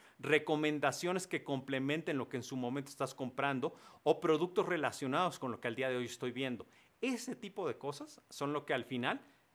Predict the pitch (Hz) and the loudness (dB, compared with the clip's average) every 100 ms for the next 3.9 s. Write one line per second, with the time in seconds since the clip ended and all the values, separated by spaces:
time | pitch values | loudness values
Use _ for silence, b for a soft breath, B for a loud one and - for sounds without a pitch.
0 | _ - 107 123 120 139 160 147 123 143 | _ -20 -10 -4 -2 0 0 0 0 0
1 | 151 147 127 120 117 127 147 131 147 156 | 0 0 -2 -2 -2 -2 -2 -2 -4 -4
2 | 147 127 127 135 139 110 - 139 135 131 | -2 -2 -2 -2 -2 -4 -4 -6 -4 -4
3 | 127 - 135 131 120 104 - 147 - | -6 -4 -2 0 -2 -4 -2 -4 -4